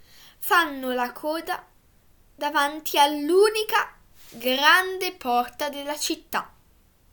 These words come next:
Sulla porta c'è un guardiano che domanda ad ognuno: "Chi siete?" "Sono un pasticcere, un droghiere, un commerciante."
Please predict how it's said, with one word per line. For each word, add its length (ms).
Sulla 480
porta 680
c'è 160
un 140
guardiano 640
che 200
domanda 840
ad 200
ognuno: 680
"Chi 180
siete?" 920
"Sono 560
un 140
pasticcere, 1120
un 240
droghiere, 640
un 200
commerciante." 1120